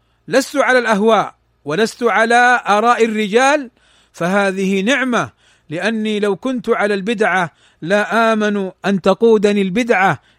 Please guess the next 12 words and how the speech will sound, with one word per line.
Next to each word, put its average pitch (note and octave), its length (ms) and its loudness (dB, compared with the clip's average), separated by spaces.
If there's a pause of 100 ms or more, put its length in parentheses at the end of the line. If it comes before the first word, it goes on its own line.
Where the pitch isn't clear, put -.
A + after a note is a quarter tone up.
(140)
إلى G#3 540 2
سخط A#3 400 -2
الله، A3 460 0 (460)
بل G#3 320 0 (100)
قد G#3+ 160 0
تقود A3+ 520 -2
البدع G#3+ 580 0 (480)
إلى G#3+ 600 0 (440)
أمر A#3 360 -2
عظيم G#3+ 720 -2
والعياذ G3 520 -2
بالله. E3 440 -6